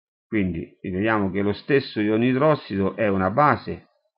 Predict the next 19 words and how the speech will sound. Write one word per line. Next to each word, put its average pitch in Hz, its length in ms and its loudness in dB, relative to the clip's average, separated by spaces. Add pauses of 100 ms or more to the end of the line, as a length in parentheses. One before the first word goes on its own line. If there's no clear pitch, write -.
(220)
coniugata 101 800 2
rispetto 92 520 -6
all'acqua, 90 580 -4
ma 101 180 -2
è 101 60 0
un 123 160 0
acido 92 440 0
coniugato 107 640 0
rispetto 107 520 -6
allo 98 120 -2
ione, 95 420 -2 (1300)
allo 92 260 -6
ione, 87 640 -4 (1500)
eh, 82 360 -14
ossido. - 720 -4 (2500)
Quindi 82 260 -6
queste 120 320 0
frecce 107 440 0
rosse 101 560 -4